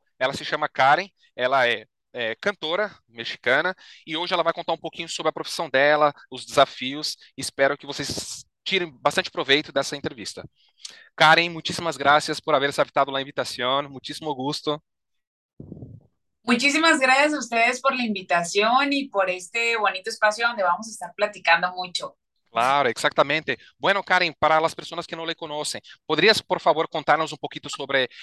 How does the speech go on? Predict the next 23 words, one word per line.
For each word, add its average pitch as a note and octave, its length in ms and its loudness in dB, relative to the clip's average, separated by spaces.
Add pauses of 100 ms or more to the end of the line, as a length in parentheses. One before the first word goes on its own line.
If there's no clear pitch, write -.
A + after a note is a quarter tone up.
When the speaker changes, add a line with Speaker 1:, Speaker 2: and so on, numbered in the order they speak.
Speaker 1:
eh, A#2 180 0
qué C3 140 2
haces, D3 400 4
a C3+ 60 2
qué - 120 0
te D#3+ 120 0
dedicas, D3 920 0 (600)
por A#2+ 100 -12
favor? C3 500 -6 (720)
Speaker 2:
Claro C4 300 4
que C#4+ 100 0
sí, C4+ 340 0
yo C#4+ 120 0
soy C#4 300 -2
cantante B3 680 0
mexicana, G#3+ 1040 0
eh, F3 580 0 (520)
conocida G3+ 480 4
como A3 180 2
la F3 140 4
Luna G#3 320 0
de G#3+ 120 -4
México, A3+ 680 0